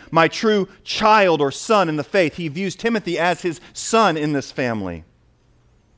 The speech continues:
He also, in Romans sixteen thirteen, he says, "Greet Rufus,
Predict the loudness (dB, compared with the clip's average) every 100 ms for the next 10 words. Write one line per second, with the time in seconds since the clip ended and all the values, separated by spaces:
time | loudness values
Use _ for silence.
0 | _ _ _ _ _ _ _ _ _ _
1 | 2 4 4 6 4 6 4 2 -2 -6
2 | -6 -6 -4 0 -2 -2 -4 -2 -2 -2
3 | 0 -2 0 0 -2 -2 -6 -6 -14